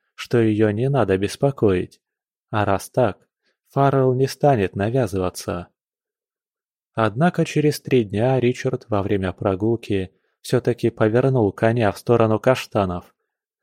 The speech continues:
Это получилось как-то непроизвольно. Во дворе усадьбы были сложены брёвна,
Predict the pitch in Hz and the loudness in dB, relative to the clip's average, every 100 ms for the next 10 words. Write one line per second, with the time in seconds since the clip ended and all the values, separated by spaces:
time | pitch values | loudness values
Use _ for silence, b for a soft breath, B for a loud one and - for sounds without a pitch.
0 | _ - 131 127 123 113 110 104 113 107 | _ -4 -2 -2 0 2 4 2 2 2
1 | 107 - _ _ - 104 - - 104 98 | 0 -4 _ _ -2 -2 -2 -2 -2 -2
2 | - 110 107 - 104 98 95 104 127 95 | -6 -4 -2 0 2 2 0 0 0 0
3 | 92 92 _ _ _ _ _ _ _ _ | -4 -10 _ _ _ _ _ _ _ _
4 | _ _ _ 110 113 117 135 156 175 131 | _ _ _ -2 0 2 4 6 6 4
5 | - 123 131 113 107 131 123 107 113 131 | 4 2 2 2 4 4 4 2 2 2
6 | 104 92 90 98 113 95 90 87 87 | 2 -2 -2 2 2 2 -2 -8 -10